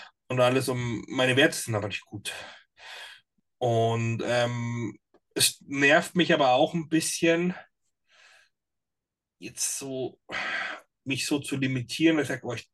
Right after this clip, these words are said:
darf eigentlich gar nicht mehr so schwer werden und ich darf eigentlich gar nicht so viel aufbauen, wenn ich denn könnte.“ Wenn ich jetzt sag, „Okay, meine Werte geben nicht mehr her, als dass ich in der Classic bleib, weil ich dann nicht mehr schwer werden muss,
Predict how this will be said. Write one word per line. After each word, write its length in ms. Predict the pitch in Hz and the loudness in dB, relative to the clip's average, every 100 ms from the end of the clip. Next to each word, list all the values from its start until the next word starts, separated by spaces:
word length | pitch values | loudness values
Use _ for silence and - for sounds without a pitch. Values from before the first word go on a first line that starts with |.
| _ | _
darf 340 | 139 214 208 | 4 4 2
eigentlich 360 | 127 120 113 - | -2 0 -2 0
gar 180 | 110 | 0
nicht 160 | 113 104 | 0 -2
mehr 140 | 110 | -6
so 60 | 107 | -6
schwer 360 | 107 - 110 107 | -8 -4 -2 0
werden 380 | 110 110 120 - - - - | -2 -2 -8 -14 -12 -14 -6
und 100 | 127 | -4
ich 140 | 123 | 2
darf 380 | 147 190 208 - | 6 6 4 0
eigentlich 280 | - 131 113 | -2 -2 -2
gar 120 | 113 117 | -4 -4
nicht 140 | 117 | -4
so 80 | 113 | -4
viel 160 | 123 | -2
aufbauen, 540 | 104 117 - 127 147 165 - - _ | -2 -4 0 2 2 -2 -12 -20 _
wenn 220 | 120 139 | 2 4
ich 80 | 143 | 4
denn 100 | 127 | 2
könnte.“ 440 | 113 160 147 107 95 - - _ _ _ _ - - - | 2 2 0 -6 -10 -14 -20 _ _ _ _ -18 -18 -12
Wenn 160 | - 160 | 2 6
ich 140 | 170 | 6
jetzt 160 | 160 139 | 6 6
sag, 160 | 165 165 | 4 4
„Okay, 280 | - 165 | 2 2
meine 260 | 170 151 131 | 2 2 2
Werte 320 | 135 151 - | 2 2 0
geben 300 | 135 156 156 | -4 -2 -2
nicht 240 | 151 151 147 | -2 -6 -8
mehr 180 | 143 131 | -8 -2
her, 320 | 135 165 156 | 4 4 4
als 180 | 135 - | 0 -2
dass 200 | 135 123 | -6 -6
ich 160 | - | -10
in 60 | 123 | -6
der 100 | 123 | -6
Classic 360 | - 196 - - | -4 -6 -6 -6
bleib, 340 | 117 127 170 - - - - - _ _ | 2 2 2 -2 -16 -16 -18 -20 _ _
weil 140 | 131 | 4
ich 60 | 135 | 4
dann 100 | 131 | 4
nicht 100 | 139 | 2
mehr 100 | 131 | 2
schwer 220 | - 131 | 4 4
werden 200 | 123 110 | 4 0
muss, 460 | 135 175 202 - - | 6 6 6 -4 -12